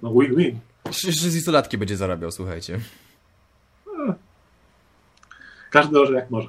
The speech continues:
Speaker 1: tak? Czy z izolatki, czy nie z izolatki.
Speaker 2: A to wiesz co, to może inaczej to pytanie, e, jakby zadam. E, tak prywatnie faktycznie, jak grasz, to jakie gry najbardziej lubisz?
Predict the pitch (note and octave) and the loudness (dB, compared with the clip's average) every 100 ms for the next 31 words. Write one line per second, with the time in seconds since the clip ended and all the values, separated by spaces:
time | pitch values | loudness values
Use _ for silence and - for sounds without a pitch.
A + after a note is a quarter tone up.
0 | - G#2+ - - C#3+ C#3+ C3 C3+ C3+ A#2 | -12 -20 -12 -4 -2 2 4 2 0 -8
1 | A2+ A#2 A#2 G#2+ G2+ G#2 - _ _ - | -10 -8 -8 -8 -8 -10 -12 _ _ -20
2 | - - F#3 E3 F3 F3+ E3 F3 E3 E3+ | -20 -14 -10 -10 -6 -6 -4 -4 -4 -2
3 | E3 D#3 A2+ G#2+ A2 A2 A2 G#2 G#2 G2 | -4 -4 -8 -10 -8 -8 -6 -6 -6 -6
4 | G2+ G2+ G2+ G#2 G#2+ A#2 A#2+ A#2 A#2 A2 | -6 -4 -4 -8 -8 -8 -4 -4 -4 -8
5 | G#2+ - - D3 E3+ - D#3 D3+ - C#3+ | -10 -10 -10 -8 -8 -10 -12 -12 -14 -12
6 | D#3+ D#3+ D3+ C#3 C3+ D#3 - C#3+ F#2+ F#2+ | -8 -8 -8 -10 -6 -6 -6 -6 -6 -8
7 | F#2 F2 F2 F2+ F#2 E2+ G2 - | -10 -10 -10 -10 -10 -10 -10 -12